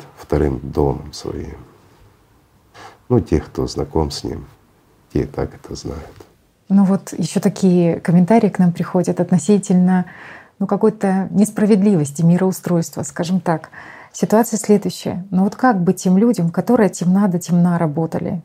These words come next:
Speaker 2: Они пешком шли от восхода солнца до заката, трудились на полях, шли с песнями, с инструментами, возвращались домой затемно, а дома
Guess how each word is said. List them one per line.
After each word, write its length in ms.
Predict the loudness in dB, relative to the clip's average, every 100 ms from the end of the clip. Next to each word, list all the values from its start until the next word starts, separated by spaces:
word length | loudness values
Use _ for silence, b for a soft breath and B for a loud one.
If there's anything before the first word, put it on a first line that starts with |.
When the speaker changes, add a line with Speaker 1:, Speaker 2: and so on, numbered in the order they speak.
| 0
Speaker 2:
Они 200 | 2 4
пешком 460 | 2 0 4 4
шли 360 | 4 2 2 2
от 120 | 0
восхода 460 | -4 -2 0 0 -2
солнца 560 | -2 -2 -2 -4 -8 -8 b b b -6
до 120 | -2
заката, 640 | -2 0 0 0 -4 -6 -10 _ -4
трудились 420 | 2 4 2 2
на 100 | 0
полях, 520 | 2 2 0 -2 -10 B B B
шли 280 | 0 4 4
с 80 | 2
песнями, 560 | 4 4 4 2 2
с 140 | 2 0
инструментами, 960 | 0 2 6 6 6 4 2 0 -2 B B B _ _
возвращались 600 | 0 2 2 4 4 4
домой 320 | 4 6 4
затемно, 600 | 4 2 2 2 2 2 0
а 100 | 2
дома 460 | 4 6 6 2